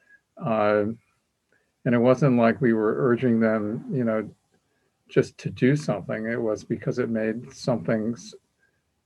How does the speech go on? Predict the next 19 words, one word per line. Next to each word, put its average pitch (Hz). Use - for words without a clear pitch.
made 120
sense 120
scientifically. -
Uh, 104
and 113
so 123
the, 143
the 151
whole 127
protected -
area 113
system 107
of 95
Brazil 110
and 95
a 101
lot 107
of 110
things -